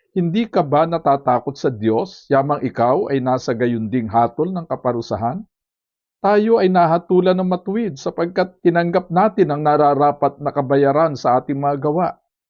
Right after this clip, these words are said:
Subalit ang taong ito'y hindi gumawa ng anumang masama." Sinabi niya, "Jesus, alalahanin mo ako pagdating mo sa iyong kaharian." At sumagot siya,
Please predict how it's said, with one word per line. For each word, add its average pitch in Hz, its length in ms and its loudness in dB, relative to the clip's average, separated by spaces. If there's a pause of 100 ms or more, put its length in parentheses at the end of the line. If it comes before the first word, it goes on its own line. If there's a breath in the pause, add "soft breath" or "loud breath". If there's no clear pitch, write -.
(100)
Subalit 139 560 0
ang 147 240 -2
taong 143 320 2
ito'y 170 400 0
hindi 160 400 -6
gumawa 165 480 2
ng 143 160 -6
anumang 127 320 -2
masama." 110 480 -6 (680)
Sinabi 127 400 2
niya, 143 400 0 (480)
"Jesus, - 800 -2 (320)
alalahanin 185 800 2
mo 202 160 0
ako 160 640 0
pagdating 156 640 -2
mo 175 240 2
sa 135 160 -2
iyong 151 560 0
kaharian." 147 720 -2 (720)
At - 160 -4
sumagot 127 400 0
siya, 147 400 2